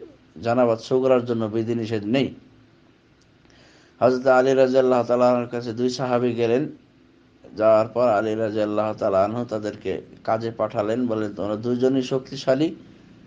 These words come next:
তোমাদের শক্তি দ্বারা ইসলামের উপকার সাধন করবা যেভাবেই হোক।" তো একজন বনু সাআদ গোত্রের, তো সাহাবী বর্ণ-, বর্ণনাকারী সাহাবী বলছেন যে,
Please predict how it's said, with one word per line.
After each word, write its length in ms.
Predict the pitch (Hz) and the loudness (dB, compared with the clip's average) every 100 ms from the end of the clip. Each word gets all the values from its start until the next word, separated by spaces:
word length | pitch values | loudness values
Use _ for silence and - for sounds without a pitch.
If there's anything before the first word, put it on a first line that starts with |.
| - - | -14 -4
তোমাদের 280 | 127 131 | 0 0
শক্তি 380 | 127 - 147 139 | 0 -2 -6 -6
দ্বারা 280 | 139 135 131 | 0 2 2
ইসলামের 500 | 127 127 123 123 120 | 0 -2 -2 0 -2
উপকার 540 | 120 120 123 120 98 | -4 -6 -4 -2 -4
সাধন 420 | - 110 107 110 107 | -6 -4 -2 -2 -2
করবা 360 | 104 101 101 | -2 -2 -2
যেভাবেই 520 | 104 110 110 110 113 | -2 0 0 0 0
হোক।" 180 | 101 110 - - - - - - - - - - - - - - | -2 -6 -8 -20 -20 -20 -20 -20 -20 -20 -20 -20 -20 -20 -20 -12
তো 380 | - - 73 57 - - - | -8 -6 -6 -8 -12 -12 -4
একজন 400 | 113 110 110 110 | -4 -2 -2 -2
বনু 180 | 120 | -2
সাআদ 420 | 120 123 107 113 104 | -2 0 2 0 -2
গোত্রের, 460 | 107 - 107 120 151 - - - - - - - - - - - - - - - - - | -6 -6 -6 -6 -8 -20 -20 -20 -20 -20 -20 -20 -20 -20 -20 -20 -20 -20 -20 -20 -18 -6
তো 420 | 117 113 - - - - - - - - | -4 -4 -6 -10 -12 -16 -18 -20 -20 -20
সাহাবী 480 | - 95 107 113 113 | -10 -4 0 0 0
বর্ণ-, 360 | 113 123 117 107 | 0 0 0 0
বর্ণনাকারী 560 | 120 123 123 123 120 | 0 2 0 0 -4
সাহাবী 380 | 117 113 117 117 | -4 -2 0 0
বলছেন 360 | 117 113 123 117 | 0 -2 -4 -4
যে, 200 | 113 | -4